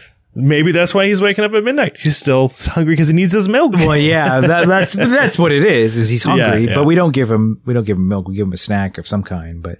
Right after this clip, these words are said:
Speaker 1: Right, right, right.
Speaker 2: But, uh, also we've started brushing William's teeth, which I don't know. We probably should have started doing a lot sooner. Uh,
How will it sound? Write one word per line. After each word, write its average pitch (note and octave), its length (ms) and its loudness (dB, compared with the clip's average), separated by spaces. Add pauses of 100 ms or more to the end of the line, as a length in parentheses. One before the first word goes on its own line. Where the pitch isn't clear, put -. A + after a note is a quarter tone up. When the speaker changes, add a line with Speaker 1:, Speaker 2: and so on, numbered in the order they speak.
Speaker 1:
Right, A2+ 340 0
right, F2 200 -6
right. E2+ 100 -8
Speaker 2:
But, C3 240 -2
uh, C#3+ 40 -4
also C3+ 460 0
we've D3 160 0
started C#3+ 360 -2
brushing C3+ 420 0
William's D3+ 340 4
teeth, A#2+ 340 -2
which - 360 -4
I G2+ 80 -8
don't A2+ 160 0
know. F#2+ 120 0
We G#2+ 120 0
probably G2+ 280 -2
should - 180 -2
have A2 60 -2
started A#2+ 340 -2
doing A2+ 220 -2
a G#2+ 40 -2
lot A2 220 -2
sooner. A2 480 -4 (560)
Uh, C#3 80 -2